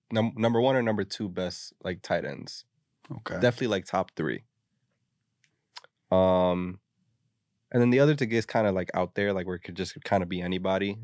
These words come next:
Speaker 1: There's, like, Brandon Ayuk, Cam Akers, who are running backs. Yeah, Allen Robinson, bunch of random shit. Um, you can also pick the quarterback,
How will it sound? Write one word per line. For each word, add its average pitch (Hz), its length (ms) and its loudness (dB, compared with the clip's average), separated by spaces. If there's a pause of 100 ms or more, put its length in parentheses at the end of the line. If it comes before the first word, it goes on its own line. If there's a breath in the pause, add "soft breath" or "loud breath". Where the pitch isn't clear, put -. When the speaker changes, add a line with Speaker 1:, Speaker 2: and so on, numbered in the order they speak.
Speaker 1:
There's, 90 240 -6
like, 87 180 -4
Brandon 90 320 -4
Ayuk, 120 460 -2 (200)
Cam 95 240 0
Akers, 95 560 -2
who 92 120 -8
are 87 100 -4
running 92 300 -4
backs. 90 540 -4 (1120)
Yeah, - 260 -4 (100)
Allen 101 240 4
Robinson, 90 1000 -2 (480 soft breath)
bunch 101 200 0
of 95 60 -2
random - 240 -4
shit. - 300 -8 (520)
Um, 87 520 4 (380)
you 110 100 4
can 113 160 2
also 143 240 4
pick - 360 -2 (220)
the 98 100 2
quarterback, 117 680 0